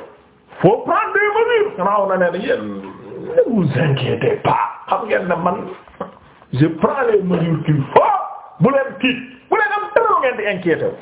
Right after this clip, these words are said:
Nooy def? Mu ne nag léegi politique ba mu defoon ba Seydina Muusaa alayhi salaam doon nekkoon lii, mu dekkil ko. Dinaa rey seen doom yu jigéen, yu góor yi bàyyi seen doom yu jigéen yi, wa inna fawqahum qaahiruun.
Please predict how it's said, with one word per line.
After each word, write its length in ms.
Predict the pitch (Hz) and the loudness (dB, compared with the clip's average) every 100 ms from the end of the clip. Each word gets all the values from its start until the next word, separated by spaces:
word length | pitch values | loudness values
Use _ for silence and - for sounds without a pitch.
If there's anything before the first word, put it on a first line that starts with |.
| - - - - - - - | -20 -20 -20 -20 -20 -20 -4
Nooy 260 | - 208 320 | 4 4 4
def? 160 | 277 277 - - - _ - - | 0 -2 -10 -20 -20 _ -20 0
Mu 160 | 160 | 2
ne 80 | 180 | 2
nag 200 | 175 175 | 0 0
léegi 340 | 165 175 170 | 4 6 6
politique 460 | 156 190 233 226 160 | 4 2 2 -2 2
ba 120 | 185 | 4
mu 100 | 220 | 4
defoon 300 | 220 220 196 | 0 2 0
ba 100 | 185 | 0
Seydina 360 | 196 220 214 202 | 0 2 2 0
Muusaa 380 | 190 196 185 175 | 2 0 2 2
alayhi 220 | 175 175 | 2 2
salaam 280 | 180 165 160 | 2 2 2
doon 220 | 175 175 | 0 2
nekkoon 360 | 185 - 180 175 | -2 0 0 0
lii, 280 | 170 135 - - - - - | 2 2 0 -6 -10 -16 -4
mu 180 | 104 147 | 2 4
dekkil 360 | 160 - 120 | 2 0 -6
ko. 420 | - - - - - - | -8 -10 -14 -10 -10 -2
Dinaa 420 | - 220 240 247 | 2 4 2 0
rey 220 | 247 262 262 | 0 -2 0
seen 280 | 254 262 - | 0 0 2
doom 240 | 247 247 | 0 0
yu 100 | 254 | -2
jigéen, 300 | 240 254 254 247 | 0 4 2 2
yu 120 | 262 | 0
góor 260 | 185 240 240 | 2 2 0
yi 60 | 226 | 0
bàyyi 320 | 214 214 196 | 0 0 0
seen 200 | 190 190 | 0 2
doom 220 | 180 180 | 0 0
yu 60 | 170 | 2
jigéen 300 | 165 165 160 | 2 2 2
yi, 40 | |
wa 140 | 165 180 | 2 0
inna 300 | 180 165 156 | 0 0 0
fawqahum 500 | 156 147 139 135 127 | 0 0 0 0 2
qaahiruun. 460 | 120 113 110 101 | 0 0 -2 -4